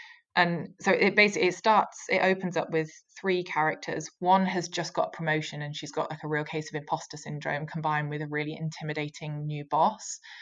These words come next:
And then the second one is absolutely killing it in her career. She's marketing, um, director,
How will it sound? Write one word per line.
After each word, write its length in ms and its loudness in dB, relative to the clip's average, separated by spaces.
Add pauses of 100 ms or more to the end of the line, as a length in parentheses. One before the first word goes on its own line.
(380)
And 200 2
then 380 4 (180)
the 80 -6
second 360 2
one 200 4
is 180 -2 (140)
absolutely 400 0
killing 340 0
it 120 0
in 100 0
her 140 -2 (120)
career. 480 0
She's 240 -6
marketing, 800 -2 (600)
um, 340 4
director, 840 2